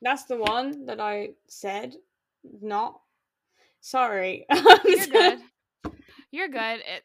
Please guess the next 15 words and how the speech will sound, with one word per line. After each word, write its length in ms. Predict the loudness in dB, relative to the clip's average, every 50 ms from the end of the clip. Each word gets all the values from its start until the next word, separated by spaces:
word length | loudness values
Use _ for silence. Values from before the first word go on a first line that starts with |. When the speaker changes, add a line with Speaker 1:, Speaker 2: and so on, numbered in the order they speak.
| _
Speaker 2:
life 300 | -12 -8 -8 -8 -8 -10 -14
is 100 | -18 -16
confusing. 840 | -14 -14 -14 -14 -14 -14 -14 -12 -10 -10 -10 -10 -10 -12 -16 -18 -18 -16
Um, 300 | -14 -12 -12 -12 -12 -12
words 260 | -12 -12 -12 -12 -12
are 120 | -14 -14 -12
hard. 360 | -12 -14 -14 -14 -16 -18 -20 _ _ _ _ _ _ _ _ _ _
Um, 540 | -6 -4 -2 -2 -2 -4 -4 -6 -10 -12 -14 -16 _ _ _ _ _ _
but 140 | -12 -10 -4
yeah, 260 | -2 -2 0 0 -2 -4 -6
that, 200 | -4 -4 -4 -4 -6 _ _
that's 280 | -8 -8 -8 -8 -8 -10
where 80 | -12
you 180 | -12 -12 -12 -12
can 460 | -12 -12 -12 -10 -10 -12 -12 -14 -16